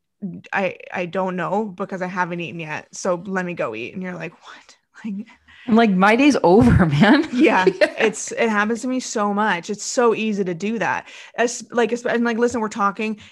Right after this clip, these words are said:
Speaker 1: you know, a lot of our, uh, audience is, like, busy women. Like, this is so common. It's so easy for us to just get sucked into what we're doing, especially if you're a business owner too, or not only that, like, if you have a job that you're passionate about,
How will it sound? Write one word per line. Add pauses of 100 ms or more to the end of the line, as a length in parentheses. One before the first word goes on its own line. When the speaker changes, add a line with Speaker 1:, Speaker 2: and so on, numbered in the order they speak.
Speaker 1:
you
know,
a
lot
of
our,
uh, (100)
audience
is,
like, (200)
busy
women.
Like,
this
is
so (240)
common.
It's
so (160)
easy
for
us
to
just
get
sucked
into
what
we're
doing, (240)
especially
if
you're
a
business
owner
too, (100)
or (380)
not
only
that,
like,
if
you
have
a
job
that
you're
passionate
about,